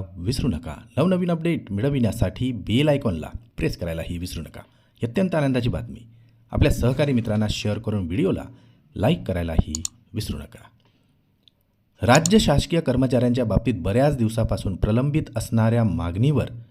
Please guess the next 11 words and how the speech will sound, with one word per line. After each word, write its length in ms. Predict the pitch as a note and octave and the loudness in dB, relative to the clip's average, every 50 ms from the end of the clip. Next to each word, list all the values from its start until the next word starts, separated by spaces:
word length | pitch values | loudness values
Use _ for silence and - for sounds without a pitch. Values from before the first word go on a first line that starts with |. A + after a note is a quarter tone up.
| - - _ | -20 -20 _
याच 300 | - F#2+ A#2 D3 C#3+ - | -2 0 0 0 2 2
महिन्यात 380 | C3+ B2 A2 G2+ G2+ A2 A#2 B2 B2 B2 | 2 2 2 2 2 0 0 -2 -2 -2
एक 180 | B2 A#2+ A#2+ A#2 | -4 -2 -2 -2
मोठा 320 | G2 F#2 F#2 - - C#3 | -4 -4 -4 -2 -2 0
निर्णय 520 | A#2+ F#2 D#2+ D#2+ G2+ B2+ C#3 A#2+ - F#2 G#2 A#2 - - - - | 0 0 0 0 0 2 2 2 0 0 -4 -8 -12 -16 -8 -2
होणार 260 | C3 B2+ C3+ C3+ A#2+ | 0 2 2 2 2
असल्याची 440 | G#2 - - F#2+ F#2+ F#2+ - A2+ G2 | 0 -2 -2 -4 -4 -4 -4 -4 -4
माहिती 640 | E2+ D#2 D#2+ F2+ A2 C3+ D3 - - F2+ F2+ - - - - - - - - | -2 -2 -2 -2 -2 -4 -4 -6 -8 -8 -8 -8 -12 -20 -20 -20 -16 -2 0
समोर 240 | A2+ G2+ E2+ D#2+ D2+ | 2 2 2 0 -4
येत 140 | - - | -6 -8
आहे. 280 | - - - - - | -10 -10 -10 -14 -14